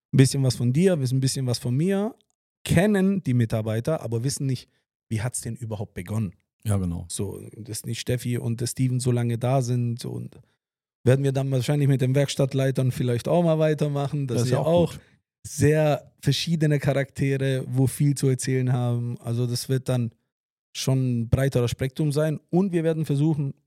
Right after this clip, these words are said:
Speaker 1: mehr Podcasts zu machen. Das
Speaker 2: Ja.
Speaker 1: hab ich mir zum Beispiel vorgenommen und du auch, dass wir, ähm, da ein bisschen mehr machen, damit die Leute noch mehr Content von uns haben, dass wir, dass die Leute noch näher an uns sind.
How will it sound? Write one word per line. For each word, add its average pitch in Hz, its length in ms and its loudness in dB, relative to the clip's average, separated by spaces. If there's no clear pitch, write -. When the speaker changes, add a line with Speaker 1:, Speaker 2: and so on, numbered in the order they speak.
Speaker 1:
mehr 139 200 2
Podcasts 165 440 -4
zu 180 80 -4
machen. 180 260 -4
Das 123 120 -2
Speaker 2:
Ja. 101 80 2
Speaker 1:
hab 117 120 -4
ich - 180 -2
mir 156 140 0
zum 151 140 -4
Beispiel 147 240 -2
vorgenommen 147 560 -2
und 127 160 -4
du 127 160 -2
auch, 143 300 -2
dass 131 260 -2
wir, 135 380 2
ähm, 123 640 -2
da 127 80 0
ein 131 80 2
bisschen 135 300 0
mehr 135 180 0
machen, 139 260 -2
damit 120 220 -2
die 127 60 -4
Leute 127 420 -2
noch 127 220 2
mehr 123 140 -2
Content 113 360 -4
von 110 160 -8
uns 98 160 -8
haben, 92 200 -10
dass - 160 -10
wir, 110 640 -4
dass 117 180 -12
die 117 80 -4
Leute 117 300 0
noch 117 240 -2
näher 113 360 -2
an 101 140 -6
uns 120 180 -8
sind. - 300 -16